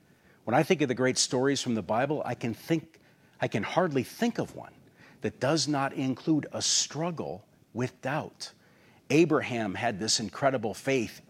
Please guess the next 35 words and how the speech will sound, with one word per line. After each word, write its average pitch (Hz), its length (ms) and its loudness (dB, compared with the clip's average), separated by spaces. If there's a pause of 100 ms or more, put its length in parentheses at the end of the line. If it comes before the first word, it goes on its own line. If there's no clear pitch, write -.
(140)
and 156 520 2 (640)
when 135 240 6
years 156 420 6
elapsed 156 500 2
and 117 100 0
he 110 100 0
had 139 260 2
no 147 200 4
heir, 156 440 2 (240)
he 135 140 4
had 156 220 6
no 165 180 4
son 165 400 4
to 151 60 2
fulfill 151 420 4
God's 143 320 4
promise 156 420 2
to 120 100 -4
give 135 280 0
him 147 180 2
a 113 60 0
great 123 280 4
nation, 143 540 0 (300)
his 170 260 6
faith 196 400 2
began 156 400 4
to 151 120 2
waver. 131 520 2 (240)
He 170 140 4
doubted, 131 680 2
he 147 180 0
wondered 143 640 2
where 185 240 4
God 156 400 2
was, 160 380 2